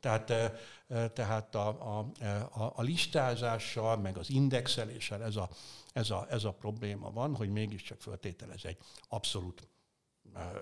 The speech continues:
demokrácia mércét, és akkor az azt jelenti, hogy valószínűleg egy abszolút demokrácia fogalmat is, ami, ami nem általában a demokráciát, hanem annak egy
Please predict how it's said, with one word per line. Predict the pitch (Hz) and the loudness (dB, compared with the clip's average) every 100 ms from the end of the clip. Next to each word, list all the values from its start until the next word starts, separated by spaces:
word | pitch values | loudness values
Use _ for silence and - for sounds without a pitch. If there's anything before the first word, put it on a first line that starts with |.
| - 101 | -8 -6
demokrácia | 98 92 - 123 131 117 104 98 _ - | -6 -6 -10 -12 -10 -10 -12 -14 _ -12
mércét, | 123 139 139 165 160 160 | -6 -4 -2 0 0 -2
és | 117 - | -4 -2
akkor | 135 143 | 0 2
az | 131 | 2
azt | 127 | 2
jelenti, | 110 107 | 2 2
hogy | 110 | 0
valószínűleg | 110 104 98 98 | -2 -4 -4 -6
egy | |
abszolút | - 104 98 | -6 -8 -8
demokrácia | 107 - 113 - 101 | -8 -10 -12 -12 -10
fogalmat | - - - - - - | -10 -10 -12 -12 -12 -8
is, | 131 135 - - - - - | -6 -6 -10 -14 -14 -16 -6
ami, | 120 107 107 117 | 0 4 4 2
ami | - 113 | 0 2
nem | 120 160 | 6 6
általában | 135 127 127 127 104 - - - - _ _ _ _ - | 6 6 6 2 -2 -4 -6 -12 -16 _ _ _ _ 0
a | 123 139 | 0 0
demokráciát, | 104 104 120 143 143 143 - 160 170 175 - | -2 -2 -2 -4 -8 -6 -6 -4 -4 -6 -2
hanem | 113 107 | 0 2
annak | 104 101 - | 2 0 -2
egy | 92 85 - - | -4 -6 -8 -16